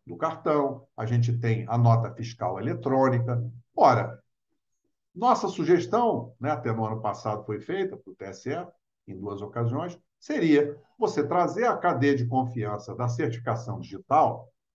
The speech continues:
que é usada, por exemplo, pra imprimir uma nota fiscal eletrônica,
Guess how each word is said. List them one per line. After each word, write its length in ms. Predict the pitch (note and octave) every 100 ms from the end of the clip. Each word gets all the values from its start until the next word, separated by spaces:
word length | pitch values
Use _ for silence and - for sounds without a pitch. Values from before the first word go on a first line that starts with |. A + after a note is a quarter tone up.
| _ -
que 100 | A#2+
é 60 |
usada, 400 | A#2 A#2 A2 G2
por 180 | - A2
exemplo, 280 | F#2+ A2+ G#2+
pra 120 | G#2+
imprimir 500 | G#2 G#2+ G2+ A2+ D3+
uma 160 | G#2 F2
nota 360 | G#2+ G#2+ F2 - _ - _
fiscal 640 | - F#2+ - G2 F#2 E2 -
eletrônica, 640 | F2+ F2 - F#3+ B2+ -